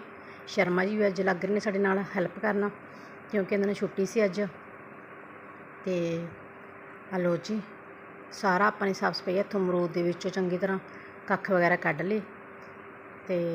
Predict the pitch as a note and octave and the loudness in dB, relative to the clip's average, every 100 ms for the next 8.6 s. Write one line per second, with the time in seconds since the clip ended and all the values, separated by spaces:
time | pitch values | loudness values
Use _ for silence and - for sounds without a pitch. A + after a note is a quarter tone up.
0 | E3 E3+ - F#3 F3+ F3+ F#3 F3+ E3 F#3+ | 0 -2 -4 0 2 2 2 0 0 0
1 | F3 E3 F3+ G3 - - F3 F3 E3+ D#3 | 2 4 4 4 0 -2 0 2 2 2
2 | E3+ F3+ E3+ F3+ F3+ F#3+ F#3+ A3 - - | 2 2 4 4 2 0 -2 -2 -6 -16
3 | - - - F3+ F3 F3+ G3 F#3 F#3+ - | -16 -12 -2 0 2 2 2 2 0 0
4 | F3 F#3 G3 F3+ F#3+ G3 - G3 F#3 - | 2 4 4 4 2 -2 -2 -4 -4 -12
5 | - - - - - F#3+ F#3 G#3+ G3+ F#3 | -16 -16 -16 -16 -6 -2 4 4 4 4
6 | F3 E3 E3 G3 G3 F#3 - - F#3+ F#3 | 4 4 4 4 4 2 -2 2 4 4
7 | F#3 F3 D#3 G3 F#3+ F3 D#3+ F3+ G3+ G3+ | 4 4 4 2 2 2 2 2 2 2
8 | - - F#3+ F3+ F3+ F#3+ | -2 2 4 4 2 0